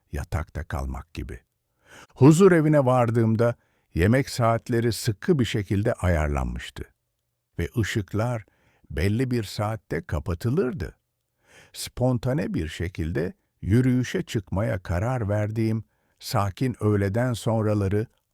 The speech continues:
artık geride kaldı. Veya sevdiğiniz bir tarifi pişirin.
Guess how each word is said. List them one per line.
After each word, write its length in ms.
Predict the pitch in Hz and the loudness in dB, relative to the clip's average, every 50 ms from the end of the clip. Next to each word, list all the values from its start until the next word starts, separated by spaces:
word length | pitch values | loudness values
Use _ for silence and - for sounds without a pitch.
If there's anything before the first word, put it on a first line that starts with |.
| _ - | _ -4
artık 500 | - 95 82 - - - 104 - _ - | -2 -2 -2 -4 -6 -8 -8 -8 _ -4
geride 360 | 104 90 85 98 95 113 120 | -4 -2 -2 -2 -2 -2 -4
kaldı. 440 | - - 110 120 135 151 175 254 - _ _ _ _ _ _ _ _ _ _ _ _ _ _ _ _ _ - | -4 -4 -4 -4 -4 -4 -6 -8 -10 _ _ _ _ _ _ _ _ _ _ _ _ _ _ _ _ _ -2
Veya 380 | 87 117 110 82 73 69 - _ _ _ _ _ _ - - - - _ - | 0 0 0 0 -2 -6 -10 _ _ _ _ _ _ -20 -20 -20 -20 _ -18
sevdiğiniz 840 | - - - 127 131 131 123 123 135 135 135 143 139 110 98 101 | -10 -2 0 0 2 2 2 2 2 2 4 2 2 0 0 0
bir 140 | 127 135 127 | 0 0 0
tarifi 600 | 110 - 127 120 127 131 127 127 113 - 135 120 | -2 -2 -2 -2 -2 -2 -2 -2 -4 -4 -4 -6
pişirin. 540 | - - - 117 - - 190 147 92 65 62 | -4 -4 -4 -4 -2 -2 -2 -2 -2 -4 -10